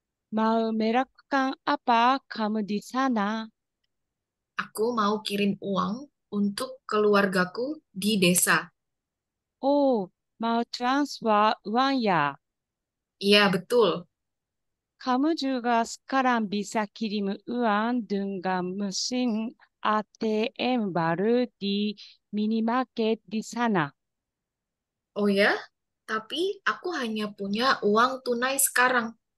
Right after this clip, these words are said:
Speaker 2: Uang di rekeningku kurang.
Speaker 1: Ya, tidak masalah. Kamu bisa masukkan uang tunai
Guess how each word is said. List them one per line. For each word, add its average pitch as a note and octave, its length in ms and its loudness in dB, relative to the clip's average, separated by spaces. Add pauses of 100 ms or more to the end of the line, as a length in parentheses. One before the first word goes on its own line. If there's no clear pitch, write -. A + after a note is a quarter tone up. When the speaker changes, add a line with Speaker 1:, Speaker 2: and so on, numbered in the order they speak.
(320)
Speaker 2:
Uang G#3 400 4
di G3+ 160 6
rekeningku G3+ 800 -2
kurang. G#3+ 560 0 (1040)
Speaker 1:
Ya, B3+ 560 2
tidak D4+ 260 2
masalah. A#3 600 0 (480)
Kamu B3 320 -2
bisa A#3 560 0 (240)
masukkan G#3 880 -4 (160)
uang G#3+ 400 -2
tunai A#3+ 500 0